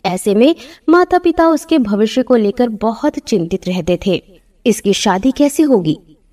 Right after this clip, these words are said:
कैसे इसका घर बसेगा, आदि आदि। समाज के लोग उसकी दृष्टिहीनता का मजाक उड़ाते थे और ये सब देखकर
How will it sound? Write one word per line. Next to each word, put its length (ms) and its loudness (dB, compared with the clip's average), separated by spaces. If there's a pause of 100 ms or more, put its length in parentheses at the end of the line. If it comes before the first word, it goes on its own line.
(240)
कैसे 280 2
इसका 300 0
घर 300 0
बसेगा, 480 -2 (640)
आदि 300 0 (340)
आदि। 300 -2 (680)
समाज 500 2
के 120 2
लोग 340 2
उसकी 340 -2
दृष्टिहीनता 800 -2
का 180 0
मजाक 460 0
उड़ाते 400 0
थे 380 -2
और 160 -4
ये 200 0
सब 200 -4
देखकर 540 0